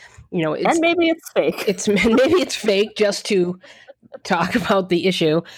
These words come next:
Speaker 1: But I, I just, when you, like, you're married.
Speaker 2: I am.
Speaker 1: And so, uh, what do you and your hus-, your husband do?
Speaker 2: Um, we have everything combined.
Speaker 1: Yeah.
Speaker 2: Which I know you're not a fan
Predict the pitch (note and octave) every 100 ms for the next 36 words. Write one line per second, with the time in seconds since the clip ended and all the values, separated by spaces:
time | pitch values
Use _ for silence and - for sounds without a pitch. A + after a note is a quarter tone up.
0 | - - - D#3+ F#3+ F#3+ - _ - G3
1 | - G#3 G#3 C4 - _ _ _ _ _
2 | _ _ _ _ F#3+ A3+ B3+ C#4 C#4 -
3 | - - - - G3+ A3+ A#3 G#4+ G3+ C#3+
4 | E3 C4+ E4 - - _ _ _ _ -
5 | G#3+ F3+ F#3 F#4+ A#3+ - C4 A#3+ A3 -
6 | - - F#3 G#3 D4 E4 B3 C4+ F#3 D3+
7 | D3 F3 F3+ F#3 D#3 C#3+ C#3+ - - _
8 | _ _ _ _ _ _ _ _ _ _
9 | _ _ _ A3+ A3+ A3+ A3 G#3+ G3+ G3
10 | - _ _ - G3+ A#3+ E4 F#4 F4 E4+
11 | F4 F4+ E4+ D4+ G3+ B3 E4+ - - D3+
12 | D3 - - - G3 G#3 G#3+ - G3+ G#3+
13 | A#3 A#3 - B3